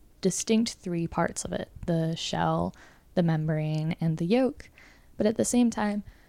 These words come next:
you can look at an egg and see it as, like, an inert object, like something that's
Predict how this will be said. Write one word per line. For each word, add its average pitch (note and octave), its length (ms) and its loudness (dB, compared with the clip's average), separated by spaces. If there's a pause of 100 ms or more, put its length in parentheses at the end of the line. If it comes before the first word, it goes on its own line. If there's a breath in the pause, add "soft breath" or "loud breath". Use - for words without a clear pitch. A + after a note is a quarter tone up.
(120)
you A3+ 120 0
can A#3+ 180 2
look D4+ 180 0
at D4 60 2
an A#3+ 180 6
egg E3+ 480 -2 (140)
and F#3 340 4
see F3+ 220 -2
it - 120 2
as, E3+ 240 -2
like, F3 160 -2
an F3 220 0
inert E3+ 380 0
object, D#3 640 -6
like E3+ 180 -4
something D#3+ 400 -2
that's - 400 -6